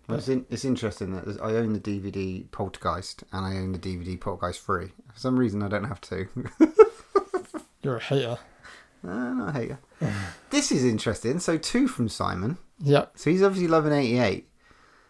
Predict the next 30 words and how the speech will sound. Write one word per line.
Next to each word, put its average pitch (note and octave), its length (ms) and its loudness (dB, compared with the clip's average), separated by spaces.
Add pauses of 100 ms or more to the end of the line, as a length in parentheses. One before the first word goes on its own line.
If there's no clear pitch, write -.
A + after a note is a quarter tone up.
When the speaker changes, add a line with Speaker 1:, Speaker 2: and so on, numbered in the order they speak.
(240)
Speaker 1:
Waxwork. B2+ 800 4 (200)
Speaker 2:
Yeah. D#3+ 380 10 (380)
Yeah. D3 180 4 (180)
Speaker 1:
So B2 220 0
we, C#3+ 160 4
we D3 160 4
wouldn't C#3+ 260 2
have, - 260 -6 (160)
we C#3 140 -2
would C#3+ 80 2
Speaker 2:
Done C#3 100 6
Speaker 1:
have C#3+ 120 4
Speaker 2:
that B2 40 -2
recently. E3 360 4
Speaker 1:
found B2 200 4
out A#2 340 2
about G2+ 380 6
that. G#2+ 280 4 (140)
I - 60 -4
mean, A2+ 440 0 (180)
it, - 260 -6 (240)
the A#2+ 100 0
way B2+ 140 6
they G#2+ 180 4 (180)
sort G#2 280 -4
of - 260 -8 (180)
posted A2 420 -2
it F2+ 80 -2
was G2 100 -12
fantastic. F#2+ 720 -6